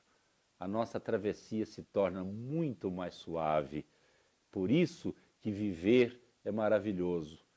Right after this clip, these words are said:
Viver é importante. Essa é uma das lições, uma delas que eu aprendi com Ático.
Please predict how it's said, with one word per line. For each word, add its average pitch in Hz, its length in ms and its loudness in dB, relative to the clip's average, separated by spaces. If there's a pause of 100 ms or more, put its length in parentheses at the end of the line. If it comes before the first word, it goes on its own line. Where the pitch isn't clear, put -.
(580)
Viver 90 760 0 (200)
é 113 60 -6
importante. 110 800 -4 (440)
Essa 165 420 6
é - 20 0
uma 131 180 0
das 107 200 2
lições, 92 680 -6 (240)
uma 233 280 6
delas 175 500 6 (340)
que - 60 -8
eu 98 100 -2
aprendi 90 480 -4
com 90 200 -8
Ático. - 380 -8